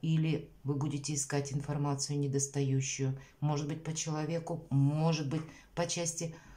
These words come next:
заработков, э, какой-то организации, у каждого по-своему, как обустроить то или иное дело, кому я могу доверять. Вот что-то очень важное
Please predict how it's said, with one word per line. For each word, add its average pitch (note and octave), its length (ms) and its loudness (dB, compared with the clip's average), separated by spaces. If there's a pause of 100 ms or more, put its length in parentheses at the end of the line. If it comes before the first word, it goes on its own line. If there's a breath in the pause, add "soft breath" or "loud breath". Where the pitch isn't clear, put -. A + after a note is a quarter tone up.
(260 loud breath)
заработков, D#3+ 960 0 (180)
э, C3+ 260 4
какой-то E3 380 0
организации, D#3+ 1000 0
у - 60 -6
каждого E3 520 -2
по-своему, D3 760 2 (180 loud breath)
как E3+ 180 -2
обустроить F#3+ 600 0
то C#3+ 120 4
или C3+ 200 6
иное C3 320 6
дело, C#3 460 2 (200 loud breath)
кому G3+ 240 4
я F3 120 4
могу C#3 300 2
доверять. C3+ 580 2 (260 loud breath)
Вот E3 260 -2
что-то - 400 0
очень F3+ 500 -2
важное B2+ 520 2